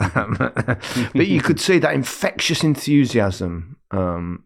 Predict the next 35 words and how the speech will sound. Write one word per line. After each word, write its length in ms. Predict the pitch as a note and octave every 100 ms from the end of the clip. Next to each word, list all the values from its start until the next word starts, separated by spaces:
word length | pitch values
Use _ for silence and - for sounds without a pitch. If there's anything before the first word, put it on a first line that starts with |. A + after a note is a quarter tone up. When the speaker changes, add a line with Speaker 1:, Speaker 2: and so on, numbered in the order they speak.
| -
Speaker 2:
that 280 | G2+ E2+
he 80 | F2
has 440 | D#2+ D#2+ D#2 - -
was, 260 | F2+ E2
was 200 | - F#2
immediate. 480 | F#2+ F2+ F2+ E2+ F2
I 140 | F#2 A2
interviewed 480 | A2+ G#2+ A2 G#2
him, 300 | G#2 G2 F#2+ -
I 100 | G2+
don't 140 | B2
know, 120 | A2
probably 400 | G2 - C3+ A#2
three 280 | G#2 - A2
or 60 | G#2
four 280 | - G#2+
times 400 | G#2 G#2 G#2 G#2
during 280 | G2+ A2 G#2
his, 200 | G2+ G2 -
his 180 | G#2 -
tenure 360 | - G2+ G#2
so 260 | G2 G2+ G2+
far. 400 | - G#2+ A#2 -
And 600 | G#2+ G#2 G#2 G#2 G#2 F#2+ - - - - _ _
I, 80 | - - G2+
th-, 140 | A#2 -
I 40 |
think 200 | - A#2+
the 120 | G2+
last 280 | G#2 G#2+ -
time 200 | G#2+ G2+
I 80 | G2+
did 180 | G#2+ G#2
it 140 | -
was 580 | - - - - - -